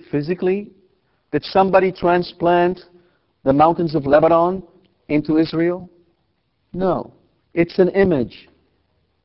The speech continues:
It's a, it's a representation of a spiritual reality of the life of grace, so that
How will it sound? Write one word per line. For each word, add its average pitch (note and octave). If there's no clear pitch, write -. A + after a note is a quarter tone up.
It's E3+
a, D#3+
it's E3
a C#3+
representation F3+
of D#3
a D3+
spiritual F3+
reality D#3+
of C#3
the C#3+
life D3
of C#3
grace, E3
so -
that D#3